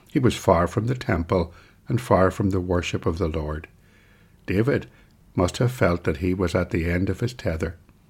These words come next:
at the very end of the earth, at breaking point. And he sat down before the Lord, and he wrote these words, "From the end of the earth will I cry unto thee. When my heart is overwhelmed,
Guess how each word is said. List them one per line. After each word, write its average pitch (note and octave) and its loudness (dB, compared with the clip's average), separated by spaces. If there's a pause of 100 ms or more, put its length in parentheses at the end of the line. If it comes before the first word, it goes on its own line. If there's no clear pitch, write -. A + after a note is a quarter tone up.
(200)
at A#2+ -6
the - 2
very F2+ 2
end F2 -2
of E2+ -4
the F2 -2
earth, D#2 -6 (640)
at - -4
breaking E2 0
point. - -8 (800)
And G#2+ -2
he E2+ -2
sat - 2
down F#2+ 4
before F#2+ 0
the G2 2
Lord, E2 -2 (600)
and B2 0
he A#2+ 0
wrote C#3 -2
these G#2+ 0
words, - -8 (920)
"From A2 6
the G2+ 4
end A#2+ 2
of A#2+ -2
the A#2+ 0
earth E2 0
will F#2+ 2
I F2+ 0
cry G#2 2
unto G#2+ 2
thee. E2 -4 (800)
When G#2 4
my F2+ 4
heart A#2 2
is G#2+ -2 (100)
overwhelmed, G#2+ -2